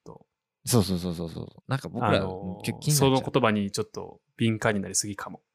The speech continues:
Speaker 2: そう。あと主語をね、若者って別にする必要ないやろっていう。
Speaker 1: ああ、そうね。
Speaker 2: うーん。
Speaker 1: ちょうど僕が就職活動をしていた二千十一年、二千十二年、
Speaker 2: うわ。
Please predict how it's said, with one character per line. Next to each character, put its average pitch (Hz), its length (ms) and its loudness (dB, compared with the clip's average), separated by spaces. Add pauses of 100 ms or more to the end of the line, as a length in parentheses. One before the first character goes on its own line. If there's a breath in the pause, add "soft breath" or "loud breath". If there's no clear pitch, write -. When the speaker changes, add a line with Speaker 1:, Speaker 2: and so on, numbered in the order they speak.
(260)
Speaker 2:
そ - 200 0
う。 - 120 -4
あ - 80 -10
と 180 120 -6
主 - 200 4
語 139 180 2
を 85 80 0
ね、 80 240 -12 (120)
若 117 240 -2
者 131 260 4
っ - 20 -6
て - 200 -8
別 101 200 -2
に 95 80 -4
す - 280 -6
る 135 80 -4
必 - 140 -8
要 98 60 -2
な 85 140 -2
い 123 80 -2
や 120 100 -2
ろ 82 80 -6
っ - 40 -12 (120)
て - 60 -16
い - 100 -4
う。 - 140 -12 (640)
Speaker 1:
あ 98 280 -6
あ、 - 680 -20
そ - 260 -8
う - 40 -20
ね。 131 280 -16 (100)
Speaker 2:
う - 40 -6
ー - 40 -4
ん。 80 800 -8 (460 loud breath)
Speaker 1:
ち - 80 0
ょ 175 160 6
う - 20 0
ど 120 380 6 (180)
僕 123 240 -4
が 117 300 4 (460)
就 - 260 0
職 113 200 -4
活 - 260 -8
動 101 80 -6
を 95 60 -6
し - 80 -4
て 101 120 -4
い 101 40 -8
た 107 100 -12
二 104 140 -8
千 101 380 -2
十 120 720 -6 (680)
一 - 240 0
年、 101 220 4
二 101 80 -4
千 104 300 -4
十 104 260 -6
二 101 120 -6
年、 90 120 0
Speaker 2:
う - 20 4
わ。 90 160 4